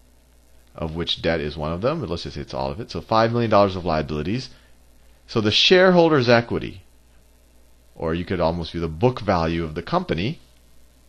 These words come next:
the book value of the equity of the company, is five million dollars. five million dollar equity.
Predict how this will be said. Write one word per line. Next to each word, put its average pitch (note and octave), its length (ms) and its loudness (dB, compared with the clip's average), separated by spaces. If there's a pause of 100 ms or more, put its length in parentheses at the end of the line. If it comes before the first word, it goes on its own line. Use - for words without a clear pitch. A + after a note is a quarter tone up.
the F#2 80 -6
book A#2 180 -2
value F#2 260 2
of E2+ 60 -4
the F#2+ 200 -8
equity A#2 320 2
of C#2+ 100 -4
the E2+ 80 -8
company, D2 460 -8 (320)
is - 160 -10
five F2 340 -2
million D#2 240 -8
dollars. G1+ 480 -12 (500)
five F#2+ 320 -2
million E2+ 260 -6
dollar C#2+ 320 -6
equity. C2 440 -12